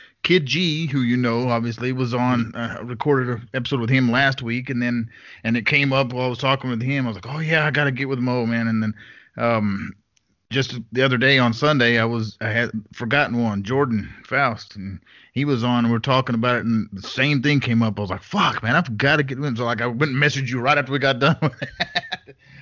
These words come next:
Speaker 1: I
Speaker 2: Yeah.
Speaker 1: hit you up, I was like, "Let's do this."
Speaker 2: Uh, yeah, I mean, th-, now they're biased because they've both rapped on my beats before,
Speaker 1: Of course.
Speaker 2: and I've been on their songs, and, uh, they've been, they've now both been on my podcast. Kid G actually j-,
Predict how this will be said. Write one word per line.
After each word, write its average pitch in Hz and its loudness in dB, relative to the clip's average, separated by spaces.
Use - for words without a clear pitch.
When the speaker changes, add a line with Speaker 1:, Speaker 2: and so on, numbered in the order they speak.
Speaker 1:
I 113 -10
Speaker 2:
Yeah. 139 4
Speaker 1:
hit 127 -10
you 131 -2
up, 120 -4
I - -12
was 117 -12
like, 110 -8
"Let's 143 -4
do 160 -2
this." 110 -6
Speaker 2:
Uh, 120 4
yeah, 147 6
I 131 2
mean, 143 0
th-, 143 -8
now 160 4
they're 160 0
biased 123 0
because 110 -6
they've 110 -6
both 113 0
rapped 113 2
on 120 2
my 110 2
beats 110 -6
before, 110 0
Speaker 1:
Of 107 4
course. 98 -4
Speaker 2:
and 101 0
I've 104 2
been 113 0
on 110 0
their 104 -2
songs, 101 -2
and, 95 -6
uh, 95 0
they've 117 0
been, 107 -2
they've 117 0
now 110 0
both 110 -2
been 110 -4
on 104 -4
my 101 -2
podcast. 104 -4
Kid 110 -4
G 104 -6
actually 98 -4
j-, 98 -8